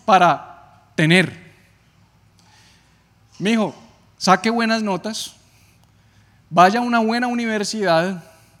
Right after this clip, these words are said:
saque un diploma, consiga un buen trabajo, haga mucho dinero para que pueda tener su casita,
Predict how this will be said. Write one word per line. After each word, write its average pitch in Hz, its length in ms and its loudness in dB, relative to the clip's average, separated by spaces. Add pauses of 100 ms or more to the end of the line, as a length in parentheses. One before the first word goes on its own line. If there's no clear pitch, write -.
(120)
saque 220 380 0
un 254 100 -6
diploma, 208 580 -4
consiga 185 340 -4
un 226 120 -4
buen 233 200 -4
trabajo, 190 540 0 (100)
haga 160 200 0
mucho 208 320 -4
dinero 190 460 -4 (220)
para 165 180 -2
que 170 80 -6
pueda 170 260 0
tener 160 280 0
su 180 160 -4
casita, 151 440 -4